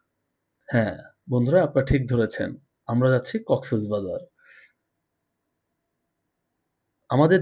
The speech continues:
যাত্রা গতকালকে রাত থেকে। আপনারা এতক্ষণে একটি ব্লগে দেখেছেন আমি ওইখানে কিভাবে ট্রেনের টিকিট কাটতে হয় সবকিছু বলেছি। ওই রাতেই আমাদের যাত্রা শুরু, গতকাল রাত।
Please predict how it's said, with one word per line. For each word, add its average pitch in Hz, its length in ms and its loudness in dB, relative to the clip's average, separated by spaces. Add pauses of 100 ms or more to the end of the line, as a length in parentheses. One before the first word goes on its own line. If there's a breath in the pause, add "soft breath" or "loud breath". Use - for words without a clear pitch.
যাত্রা 139 260 6 (140)
গতকালকে 131 520 2
রাত 113 180 0 (120)
থেকে। 98 220 -6 (1120)
আপনারা 143 260 0
এতক্ষণে 139 340 2
একটি 135 240 0
ব্লগে 131 320 4
দেখেছেন 135 360 -2 (160)
আমি 123 120 0 (260)
ওইখানে 131 300 0 (720 loud breath)
কিভাবে 127 260 2
ট্রেনের 127 260 0
টিকিট 131 260 -4
কাটতে 127 220 -2
হয় 135 200 0 (680)
সবকিছু - 440 -4
বলেছি। 120 400 0 (220)
ওই 127 160 -2
রাতেই 117 320 0
আমাদের 120 240 0
যাত্রা 110 340 -2
শুরু, 101 260 -10 (1120)
গতকাল 131 420 -4 (300)
রাত। 98 200 -4